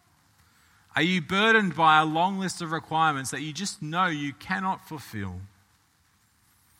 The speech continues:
Maybe this morning you're burdened by the thought of certain judgment, that when that judgment day comes, that you will not be able to stand up, that you will not measure up, that you're not gonna cut it.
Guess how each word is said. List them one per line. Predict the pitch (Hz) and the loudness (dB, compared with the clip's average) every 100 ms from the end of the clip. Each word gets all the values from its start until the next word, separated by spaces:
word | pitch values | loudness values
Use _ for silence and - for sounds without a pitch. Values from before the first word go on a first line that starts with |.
| _ _ _ _ _ _ _ - | _ _ _ _ _ _ _ -12
Maybe | 113 123 | -12 -10
this | 120 131 | -12 -10
morning | 131 127 | -10 -10
you're | 120 | -10
burdened | 107 120 135 123 113 | -6 -2 -2 -2 -4
by | 113 110 | -6 -6
the | 107 | -8
thought | 127 123 | -10 -10
of | 104 101 | -10 -10
certain | - - 139 135 131 113 | -12 -8 -8 -8 -10 -8
judgment, | 123 120 98 85 - - - _ _ _ _ _ _ _ - _ _ _ _ | -6 -6 -10 -14 -16 -18 -20 _ _ _ _ _ _ _ -20 _ _ _ _
that | 117 120 | -6 -2
when | 143 | 0
that | 151 135 117 | 2 0 0
judgment | 139 135 139 | -2 -2 -6
day | 135 | -6
comes, | 127 120 117 | -4 -6 -6
that | 117 104 | -8 -6
you | 143 | -4
will | 160 156 | -4 -2
not | 160 196 | -2 0
be | 165 | -2
able | 123 | -2
to | 104 | -4
stand | - - 98 92 | -6 -6 -4 -6
up, | 85 | -8
that | 110 | -6
you | 139 | -6
will | 151 | -4
not | 147 147 | -4 -4
measure | 147 127 110 | -4 -4 -4
up, | 90 | -6
that | 110 | -6
you're | 113 | -6
not | 139 151 | -4 -4
gonna | 156 127 | -4 -6
cut | - 92 | -4 -6
it. | - | -6